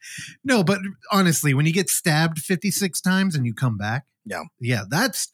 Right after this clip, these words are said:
Speaker 1: how you illustrate hit points. Do you know what a hit point is?
Speaker 2: No.
Speaker 1: Okay. In video games, you know, if you have, like, a life bar, they usually call it H P.
Speaker 2: Oh, yes, of course.
Speaker 1: Yeah. In D and D, when you have a character, you have H P, and it goes up every time you level.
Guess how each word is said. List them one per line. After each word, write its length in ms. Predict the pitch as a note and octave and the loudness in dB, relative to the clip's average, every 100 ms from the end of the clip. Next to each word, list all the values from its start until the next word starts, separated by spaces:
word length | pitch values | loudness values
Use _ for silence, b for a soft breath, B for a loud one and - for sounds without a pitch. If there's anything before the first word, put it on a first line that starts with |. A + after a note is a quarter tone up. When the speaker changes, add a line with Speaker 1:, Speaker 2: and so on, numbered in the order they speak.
| - | -2
Speaker 1:
how 200 | E3 E3 | 2 4
you 500 | D3 D3+ C#3+ B2+ A#2+ - | 4 2 2 0 -4 -4
illustrate 540 | C#3 A#2+ - C#3 A#2 - | -2 -2 -2 -2 -2 -2
hit 200 | D3+ D#3 | -6 -4
points. 380 | A2+ G2+ G#2 - | -6 -6 -8 -6
Do 80 | C#3 | -2
you 60 | D#3 | 2
know 80 | |
what 100 | E3 | 2
a 40 | D3 | 2
hit 140 | E3 | 0
point 280 | - A2 G2 | -2 -4 -2
is? 280 | E2+ - - - | -6 -12 -14 -12
Speaker 2:
No. 240 | A2 F#2+ - _ _ - | -10 -10 -12 _ _ -4
Speaker 1:
Okay. 280 | B2 - F#2 B B B | -4 -4 -12 B B B
In 160 | D#3 D3+ | 0 2
video 300 | D#3+ E3 D3 | 4 4 4
games, 480 | A#2+ A2 G2+ G2 - | 2 0 -2 -8 -10
you 140 | C3 A2+ | -4 -2
know, 240 | G2+ F2+ _ _ _ - | -2 -6 _ _ _ -8
if 60 | A#2+ | -2
you 60 | |
have, 80 | A2+ | 0
like, 120 | A2 | -2
a 60 | G2 | -4
life 280 | G#2 A#2+ - | -4 -4 -2
bar, 320 | A#2+ B2+ C3 | -2 -2 -4
they 60 | G#2 | -6
usually 300 | G#2 G#2 G2+ | -8 -6 -8
call 160 | A2 G#2 | -6 -6
it 60 | - | -4
H 280 | A#2 - - | -6 -8 -10
P. 240 | A#2 A2+ - - | -8 -6 -8 -2
Speaker 2:
Oh, 280 | C4+ A#3+ E3 | 2 4 4
yes, 420 | D3+ E3 A#2+ - | 4 2 2 -2
of 100 | B2 | -6
course. 300 | - G2 G#2+ | -6 -6 -2
Speaker 1:
Yeah. 260 | C3+ G#2 F#2 | 0 -2 -2
In 160 | D3 D3+ | 0 2
D 200 | F3+ F3 | 2 4
and 120 | E3 | 2
D, 240 | G3+ F#3+ | 2 2
when 140 | E3+ C#3+ | 2 2
you 60 | C3+ | 2
have 100 | B2+ | 0
a 40 | |
character, 400 | - B2+ A#2 C3 | 0 0 0 0
you 100 | A#2 | 0
have 100 | G#2+ | 0
H 260 | G#2+ G#2 - | -4 -6 -6
P, 280 | A2 G#2 - | -8 -10 -6
and 100 | B2+ | -4
it 40 | A#2 | 0
goes 260 | D#3+ D#3 B2 | 2 2 2
up 140 | D3 | 0
every 180 | C3 B2+ | 0 0
time 180 | C3 A#2+ | 0 0
you 80 | A2 | 2
level. 360 | B2+ G#2 E2 | 2 0 -4